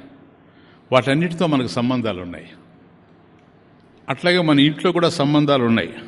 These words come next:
వాటితో మనకు ఎట్లాగైతే సంబంధాలు ఉన్నాయో,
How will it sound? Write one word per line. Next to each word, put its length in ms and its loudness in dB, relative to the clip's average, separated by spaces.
వాటితో 380 0
మనకు 240 -2
ఎట్లాగైతే 460 -4
సంబంధాలు 600 -4
ఉన్నాయో, 480 -4